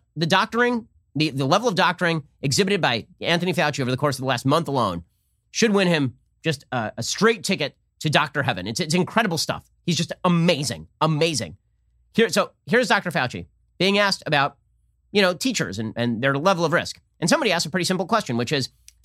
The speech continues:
um, "So how many teachers have died of covid in the United States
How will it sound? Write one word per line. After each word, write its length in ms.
um, 400
"So 220
how 140
many 100
teachers 240
have 100
died 240
of 140
covid 200
in 100
the 60
United 240
States 300